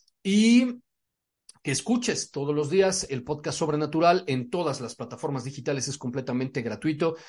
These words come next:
para que lo descargues. Si no puedes ver estos videos, eh, porque a lo mejor estás trabajando, estás haciendo otras actividades, listo, descargas el podcast Sobrenatural, ahí subimos todos los audios diarios y el episodio nuevo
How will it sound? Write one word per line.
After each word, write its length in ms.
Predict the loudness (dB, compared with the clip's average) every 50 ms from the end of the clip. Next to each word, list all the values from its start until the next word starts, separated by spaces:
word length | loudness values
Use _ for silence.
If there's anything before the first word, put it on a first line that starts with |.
| -20 -20 -20 _ _ _
para 200 | 4 4 4 2
que 100 | 2 2
lo 80 | 4
descargues. 640 | 4 4 4 6 8 8 8 10 8 8 6 4 -4 _ _ _
Si 180 | _ -4 0 2
no 120 | 2 2
puedes 260 | 2 2 2 2 4 6
ver 140 | 6 6
estos 260 | 6 4 2 0 0 0
videos, 600 | 0 2 4 6 6 6 4 2 -2 -8 -12 _ _ _ _ _
eh, 180 | -10 -10 -10 -8
porque 220 | -10 -12 -12 -10
a 20 | -8
lo 60 | -6
mejor 180 | -4 -2 -2 -2
estás 240 | -2 -4 -8 -8
trabajando, 540 | -8 -8 -6 -2 0 2 2 4 4 2 2
estás 260 | 0 0 -2 -4 -4
haciendo 200 | -2 0 0 0
otras 200 | 0 -2 -4 -4
actividades, 580 | -6 -4 -2 2 4 4 6 4 4 2 0 -6 -12 -20 _ _ _ -6
listo, 380 | -4 -4 0 0 0 0 0 -2 -8 -6
descargas 600 | -2 -2 0 2 2 2 2 2 2 0 -2 -4 -4
el 160 | -4 -4 -2
podcast 340 | -2 -4 -4 -4 -4 -4 -2
Sobrenatural, 580 | -2 0 0 0 0 0 2 4 4 6 6 6
ahí 120 | 4 2
subimos 480 | 0 -2 -2 -2 -2 -2 -2 -4 -2 0
todos 300 | 0 0 2 2 0 0
los 180 | 0 0 2
audios 460 | 2 2 2 2 0 -2 -4 -6 -8 2
diarios 460 | 6 6 8 8 6 2 0 -4 -6 -12 -18 -18 _
y 180 | 0 4 6 8
el 120 | 8 8
episodio 480 | 6 4 2 0 2 4 4 4 4 2
nuevo 460 | 2 2 2 4 4 2 0 0